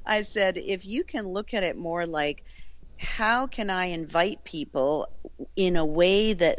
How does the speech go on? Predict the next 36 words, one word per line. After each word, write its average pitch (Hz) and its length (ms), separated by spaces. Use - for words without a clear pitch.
they 185 420
know 185 460
in 151 180
their 147 160
heart 135 720
that 151 220
I'm 175 360
the 185 160
right 156 540
expert - 640
for 147 180
them 113 460
or 139 240
I'm 190 240
the 202 120
right 165 260
person 147 560
to 170 160
serve 175 560
them?" 78 380
That's 214 540
where 151 360
you 165 240
want 151 260
to - 80
put - 240
your - 120
emphasis - 640
on, 60 280
because 151 440
by 147 180
doing 202 480
that, 135 320
you 185 260
will 196 160
have 147 580